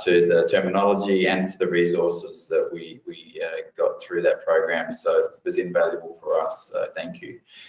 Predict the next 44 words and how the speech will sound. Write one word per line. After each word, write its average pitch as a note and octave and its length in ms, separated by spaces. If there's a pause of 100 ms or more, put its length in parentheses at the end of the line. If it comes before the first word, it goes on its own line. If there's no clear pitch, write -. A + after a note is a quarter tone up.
(220)
Um, F2+ 500
taking A2+ 280
the F#2+ 120
time F#2+ 280
out F#2 360
to F#2 120
use G2 280
the F#2+ 100
knowledge G2 680
and F#2+ 220
to F2+ 80
think - 500 (280)
about - 540
what's - 340
next, - 840
uh, F2 280
to - 60
share, G2+ 540
you F#2 80
know, F2 140 (100)
to, F2+ 560 (100)
and, F2 300
and F2+ 240
to - 100
be G2 180
very F2 280
conscious A2 420
about G#2 300
what G#2+ 200
you're F#2 120
doing, A#2 320
to - 80
be F#2+ 160
consciously F#2 580
competent, G#3+ 580 (300)
I F2 100
think F#2+ 320
is F2 300
good F#2+ 240
rather F2+ 360
than, F2+ 280
uh, F#2 420
you F#3 60
know, F#3 320